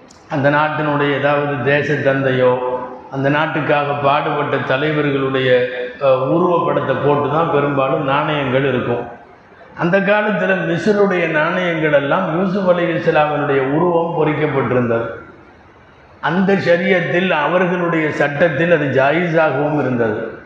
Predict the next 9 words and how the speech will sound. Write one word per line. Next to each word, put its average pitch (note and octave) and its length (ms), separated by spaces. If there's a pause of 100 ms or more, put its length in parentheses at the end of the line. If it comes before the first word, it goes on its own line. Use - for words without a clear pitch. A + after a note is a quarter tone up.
(560)
அப்போ F#3 320
இவர்கள் G3 600
கொண்டு G3 260
வந்த F3+ 280
நாணயத்தில் E3+ 760
யூசுப் F#3 360
அலைஹிஸ்ஸலாமினுடைய D3+ 1120
படம் D3 340
இல்லை. A#2+ 480